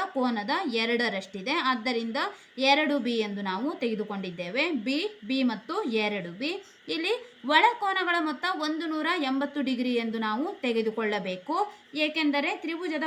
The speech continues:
ಒಳಕೋನಗಳ ಮೊತ್ತ ಒಂದು ನೂರ ಎಂಬತ್ತು ಡಿಗ್ರಿ ಇರುತ್ತದೆ. ಇವುಗಳನ್ನು ನಾವು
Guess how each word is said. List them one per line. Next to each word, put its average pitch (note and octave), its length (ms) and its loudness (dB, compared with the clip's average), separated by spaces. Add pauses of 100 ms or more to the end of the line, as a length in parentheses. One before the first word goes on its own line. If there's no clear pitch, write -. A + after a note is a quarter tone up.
ಒಳಕೋನಗಳ C4 520 2 (100)
ಮೊತ್ತ A3 160 -8 (240)
ಒಂದು C#4+ 280 2
ನೂರ A#3+ 140 0 (300)
ಎಂಬತ್ತು A#3+ 400 -2
ಡಿಗ್ರಿ G#3+ 300 0
ಇರುತ್ತದೆ. F#3 420 -4 (180)
ಇವುಗಳನ್ನು E4+ 540 2
ನಾವು D4 220 2